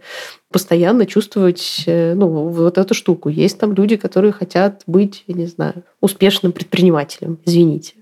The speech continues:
Вот. И они как бы делают очень много вещей, как бы не потому, что им нравится делать очень много вещей или делать конкретные вещи, а потому что, ну, их желание вот этой конкретной штуки настолько сильно.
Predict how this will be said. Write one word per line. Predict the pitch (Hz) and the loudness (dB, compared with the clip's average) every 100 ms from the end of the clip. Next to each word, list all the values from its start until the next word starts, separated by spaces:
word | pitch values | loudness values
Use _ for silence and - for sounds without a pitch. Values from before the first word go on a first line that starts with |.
| _ | _
Вот. | 180 165 - | 2 2 2
И | 170 | 0
они | 160 240 247 | 4 2 2
как | 170 | -2
бы | 185 175 160 165 | -4 0 0 0
делают | 160 196 185 160 | 2 2 4 2
очень | 180 - | 0 2
много | 165 165 | 0 0
вещей, | 156 - 233 311 | -4 2 4 4
как | - 170 | 0 -2
бы | 175 | -2
не | |
потому, | 160 170 214 | 0 -2 -2
что | - | 2
им | 269 | 4
нравится | 220 196 190 | 4 2 0
делать | 170 170 175 | 0 0 -2
очень | - 170 | -2 0
много | 165 175 | 2 0
вещей | 175 170 156 | 0 0 0
или | 170 | 0
делать | 165 170 160 - | 0 2 2 0
конкретные | 175 - 160 170 165 | -4 -2 -2 0 0
вещи, | 151 - - _ | 0 -4 -14 _
а | - - - | -20 -20 -8
потому | - 196 | 0 0
что, | 202 175 | 2 2
ну, | 190 180 | 4 2
их | 165 160 - - - - - - | 0 -4 -16 -20 -20 -20 -20 -2
желание | 185 180 170 160 156 160 | 2 2 2 0 -2 -2
вот | 165 | -2
этой | 165 156 | -2 -2
конкретной | 175 175 165 - | -4 -4 -4 -6
штуки | - 349 349 233 | 0 0 2 0
настолько | 170 - 208 233 | 0 0 -2 -2
сильно. | - 170 175 151 | -8 0 2 0